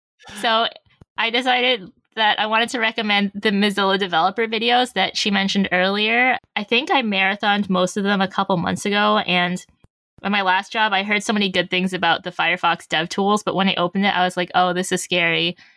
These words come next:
And the videos are really fun 'cause they show you some common problems you might wanna fix, and then they walk you through it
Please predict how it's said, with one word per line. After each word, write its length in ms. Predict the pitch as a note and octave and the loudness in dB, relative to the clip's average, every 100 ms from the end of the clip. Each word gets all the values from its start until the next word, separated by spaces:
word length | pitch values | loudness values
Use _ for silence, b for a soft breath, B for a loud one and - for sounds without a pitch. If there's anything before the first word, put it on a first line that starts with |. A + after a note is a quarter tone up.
| b | b
And 140 | F#3+ | -2
the 60 | G3+ | 0
videos 360 | A3 A#3+ A#3+ G#3+ | 0 0 2 0
are 40 | |
really 200 | G3+ F#3+ | 0 0
fun 280 | - F3+ F#3 | 0 -2 -2
'cause 180 | G3 F3+ | -2 -2
they 140 | F3 | -2
show 160 | - F3 | 0 2
you 280 | F3+ F3+ | 2 0
some 200 | F3 F3 | -2 -4
common 280 | E3+ E3+ E3 | 0 0 -2
problems 320 | E3+ D#3+ E3+ | 0 0 0
you 60 | F3+ | 0
might 140 | F3 | 0
wanna 180 | E3 D3+ | -2 -4
fix, 380 | - F3+ A#3+ - - | -2 -2 -2 -4 -2
and 100 | F#3 | 0
then 100 | F#3 | 0
they 120 | F3+ | 2
walk 260 | E3+ E3 E3+ | 2 2 0
you 80 | |
through 240 | E3 F3+ F3 | -2 0 2
it 160 | E3+ | 0